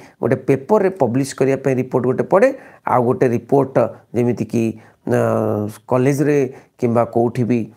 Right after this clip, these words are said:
ଗୋଟେ ଆନୁଆଲ ମିଟ୍ ହେଇଛି କିମ୍ବା ସ୍ପୋର୍ଟସ ହେଇଛି, କ୍ଲବର ତମେ ହେଡ୍, ସେଭଳିଆ ରିପୋର୍ଟ ଲେଖିବା ପାଇଁ ପ୍ରିନ୍ସିପାଲଙ୍କୁ ସେମିତି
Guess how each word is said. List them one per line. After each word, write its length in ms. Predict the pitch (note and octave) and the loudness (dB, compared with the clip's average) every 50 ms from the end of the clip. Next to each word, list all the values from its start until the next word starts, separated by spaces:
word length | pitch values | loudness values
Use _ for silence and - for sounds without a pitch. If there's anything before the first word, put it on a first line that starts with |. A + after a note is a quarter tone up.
| _ _ _ _ _ | _ _ _ _ _
ଗୋଟେ 280 | - G#2+ A2 A#2 A#2+ A2+ | -2 -2 0 2 2 2
ଆନୁଆଲ 340 | A2 G#2+ G#2+ A2 A2 A2 G#2+ G2+ | 2 2 0 0 0 0 0 0
ମିଟ୍ 260 | A2+ C#3 F#3 F#3+ F#3 | 2 0 0 2 2
ହେଇଛି 320 | E3+ E3+ D#3+ E3 E3 D#3+ D#3 D3 C3 C#3 | 2 0 0 0 0 0 0 0 -2 -4
କିମ୍ବା 280 | - - _ - A2+ A#2 | -10 -14 _ -4 -2 -2
ସ୍ପୋର୍ଟସ 480 | A#2 - - - C#3 D#3+ D#3+ - - - | -2 -4 -4 0 0 0 0 0 0 0
ହେଇଛି, 260 | E3 D#3+ D#3 - D#3 D3+ C#3+ C3+ - | 0 0 0 0 0 0 0 0 0
କ୍ଲବର 380 | - C3+ B2 A#2+ A#2 G2+ A#2 A2+ | 2 2 4 4 2 2 0 -2
ତମେ 300 | A#2+ - A#2 A2+ A#2 A#2 A#2 A2+ | -2 -2 -2 0 0 0 0 0
ହେଡ୍, 300 | A2+ D3 F#3 F#3 E3+ D#3 D3+ D#3 - - - - | 2 2 2 2 2 0 -2 -2 -6 -16 -20 -8
ସେଭଳିଆ 340 | - - A2+ A2 A#2 A#2+ A#2 | -4 -2 0 0 2 2 0
ରିପୋର୍ଟ 340 | A2 G#2+ A2 - A#2+ A2+ - | 0 -2 -2 -2 -2 0 0
ଲେଖିବା 300 | A2 A2 A2 - C#3+ C3+ | -2 -4 -2 0 0 0
ପାଇଁ 180 | C3+ C3+ B2 | 2 0 -2
ପ୍ରିନ୍ସିପାଲଙ୍କୁ 600 | B2 - A#2 A2+ G#2 G#2+ - A2+ A2+ A2 G#2 G#2 G#2+ | -2 -2 -4 -4 -4 -4 -2 -2 -2 -2 -2 -4 -6
ସେମିତି 320 | - - A2 G#2 A#2 A2+ | -4 -6 -4 -2 -2 -2